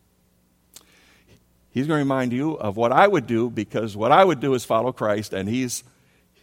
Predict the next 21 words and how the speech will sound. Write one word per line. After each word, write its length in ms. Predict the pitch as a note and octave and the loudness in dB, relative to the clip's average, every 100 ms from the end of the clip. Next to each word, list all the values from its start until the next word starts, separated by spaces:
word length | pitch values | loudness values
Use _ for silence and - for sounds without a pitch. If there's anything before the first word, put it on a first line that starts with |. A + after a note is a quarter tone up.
| _ | _
he 140 | - A2 | -8 -4
and 100 | G#2+ | -2
I 140 | A2 | -2
are 100 | G2+ | -2
on 80 | F#2+ | -4
that 160 | F2+ F2+ | -6 -8
same 260 | G2+ G2+ | -8 -10
path, 320 | G2+ F#2 E2 | -6 -6 -6
which 240 | A2+ C#3 - | -2 -2 -2
are, 440 | C#3 B2 B2+ B2+ B2 | -2 2 2 0 -4
notice 380 | F#2+ G2+ F#2+ F#2+ | -8 -6 -6 -8
I 80 | F2+ | -10
should 200 | - G2+ | -8 -8
have 80 | G2+ | -8
finished 320 | A#2 G2 - | -8 -10 -8
that, 160 | E2 - | -10 -6
right? 300 | F#2+ A2+ - | -6 -6 -6
Which 220 | A#2 - | -8 -6
are 220 | A2 A2+ | -4 -2
what? 240 | A2+ A#2+ - | 0 -2 -2
In, 320 | A#2 B2 B2+ | -4 -4 -6